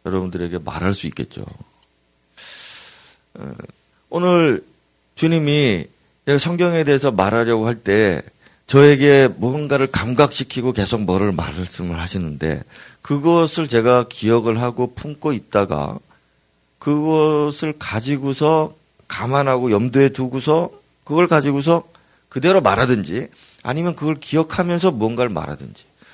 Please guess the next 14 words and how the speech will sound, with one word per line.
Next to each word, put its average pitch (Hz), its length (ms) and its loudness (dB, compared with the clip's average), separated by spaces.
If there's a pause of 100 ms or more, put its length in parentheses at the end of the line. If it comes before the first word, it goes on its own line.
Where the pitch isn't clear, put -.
(200)
그렇게 175 240 -2
되는 104 280 -2
것인데 95 440 0 (260)
그거는 185 340 4
연구한다고 185 640 8
되는 80 300 -8
게 82 100 -10
아니다. - 460 -16 (400)
왜냐하면은 160 600 -2 (340)
우리 156 160 0
하나님의 170 640 -2
뜻은 139 600 -4 (440)
우리가 175 240 0
막 - 120 -6